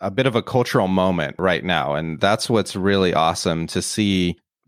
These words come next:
When I first kind of got exposed to some of the metrics that you just shared, like the amazing success, was like,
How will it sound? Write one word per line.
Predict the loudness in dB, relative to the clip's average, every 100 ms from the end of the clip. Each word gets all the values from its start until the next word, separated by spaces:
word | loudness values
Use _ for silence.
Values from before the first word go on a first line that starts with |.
| -8
When | -2 2
I | 0
first | 0 0 0 -4
kind | -2 0
of | 0 -2 -8 -2
got | 2 2 0
exposed | -4 -4 0 2 2 -2 -6
to | -6
some | -2 -2 -2
of | -2
the | 0
metrics | 0 0 0 -2 -2 -2
that | 0
you | 0 0
just | -2 -2
shared, | 0 2 2 0
like | 0 -2 0
the | 0 0
amazing | 0 2 2 0 -2
success, | -6 -2 0 0 0
was | -6 -2
like, | -2 -4